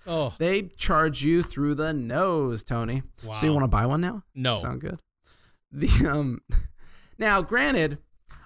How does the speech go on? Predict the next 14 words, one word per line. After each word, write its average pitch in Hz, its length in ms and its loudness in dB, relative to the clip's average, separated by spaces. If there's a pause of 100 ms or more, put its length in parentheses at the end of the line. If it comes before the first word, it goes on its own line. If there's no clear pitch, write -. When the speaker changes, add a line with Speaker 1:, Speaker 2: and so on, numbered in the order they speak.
Speaker 2:
I 180 60 0
want 226 220 0
people 214 220 0
to 202 40 0
understand, 175 380 0 (200)
I 175 120 0
have 381 200 0
a 262 80 0
very 151 560 0
deep 127 380 -2
history 131 720 2
in 120 360 -4
annuity 123 460 -4
planning. 127 460 -2